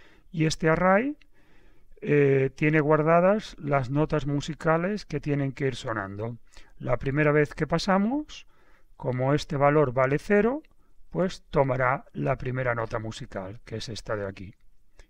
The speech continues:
Y recordar que esto es equivalente a doscientos sesenta y dos. Vale. Mm, nota musical o frecuencia de la nota musical que queremos que suene, primera cosa,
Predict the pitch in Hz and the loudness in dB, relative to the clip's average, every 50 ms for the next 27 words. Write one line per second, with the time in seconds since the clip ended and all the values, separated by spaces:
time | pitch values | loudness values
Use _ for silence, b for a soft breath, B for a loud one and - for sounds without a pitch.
0 | b - 139 117 113 107 - - 113 107 117 123 127 - - 135 143 156 151 - | b -10 -8 -8 -8 -6 -6 -6 -4 -2 -2 -2 -2 -4 -4 -2 -2 -2 -2 -2
1 | - 185 175 156 131 - - - - 147 131 127 143 160 170 185 185 180 - 202 | -4 -4 -4 -2 -4 -6 -10 -10 -8 -6 0 0 2 2 2 0 0 -2 -2 -2
2 | 220 247 262 b b b b b b b b b b - - 151 151 143 143 135 | -2 -2 -6 b b b b b b b b b b -8 -2 0 0 0 0 -4
3 | - - - 139 139 131 117 127 120 - 131 - 127 117 110 - 104 101 95 90 | -6 -6 -6 -6 -4 -4 -6 -8 -8 -8 -10 -10 -10 -10 -10 -10 -10 -10 -10 -10
4 | - - - - - - - - - - _ - - - - - - - - - | -12 -14 -16 -18 -18 -18 -20 -20 -20 -20 _ -20 -20 -20 -20 -20 -20 -20 -20 -20
5 | - - - - - - - - - - - _ - - - - - - - - | -20 -20 -20 -20 -20 -20 -20 -20 -20 -20 -20 _ -20 -20 -20 -20 -20 -20 -20 -20
6 | - - - - - - - - - b b b b b b b b b b b | -20 -20 -20 -20 -20 -20 -20 -20 -20 b b b b b b b b b b b
7 | b b b - - - _ - - 107 107 117 156 202 - - - - - - | b b b -20 -20 -20 _ -10 -6 -6 -4 -4 -4 -6 -8 -12 -20 -20 -20 -12
8 | _ - 147 143 147 143 139 135 131 131 127 131 139 156 175 170 175 165 156 156 | _ -2 0 0 0 0 0 0 0 -2 0 2 4 6 6 6 6 4 4 4
9 | 151 147 - 151 131 - 156 156 151 143 143 131 131 - - 139 127 - - 123 | 2 2 0 -4 0 4 6 6 6 6 4 2 -2 -4 -6 -8 -8 -6 -6 -6
10 | 110 143 147 147 143 - 151 135 123 117 117 120 135 139 - 135 123 127 123 - | 0 0 0 0 0 -2 -2 0 0 0 0 0 0 -2 -2 -2 -4 -4 -6 -8
11 | - 127 - - 170 185 185 - 151 117 127 117 117 113 123 131 - - 127 117 | -8 -6 0 2 2 2 2 -4 -8 -8 -6 -6 -6 -6 -6 -8 -6 -4 -4 -4
12 | - 208 196 214 220 254 196 - 135 131 120 120 113 117 120 - 196 202 - - | 0 0 0 2 0 -2 -4 -6 -6 -6 -4 -2 -2 -2 0 2 0 0 0 0
13 | 226 240 277 | -2 -2 -2